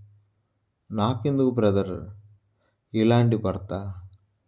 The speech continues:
ఆయన సత్యవంతుడైతే, ఆయన మార్గములు న్యాయమైన అయితే,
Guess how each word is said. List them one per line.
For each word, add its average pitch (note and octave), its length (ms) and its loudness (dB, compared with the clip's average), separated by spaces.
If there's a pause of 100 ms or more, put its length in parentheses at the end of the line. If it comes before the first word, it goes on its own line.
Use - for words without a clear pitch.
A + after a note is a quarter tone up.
(800)
ఆయన A2 260 4
సత్యవంతుడైతే, G#2+ 1300 0 (1200)
ఆయన G#2+ 260 2
మార్గములు B2+ 640 4
న్యాయమైన A2+ 600 2
అయితే, A2 720 -2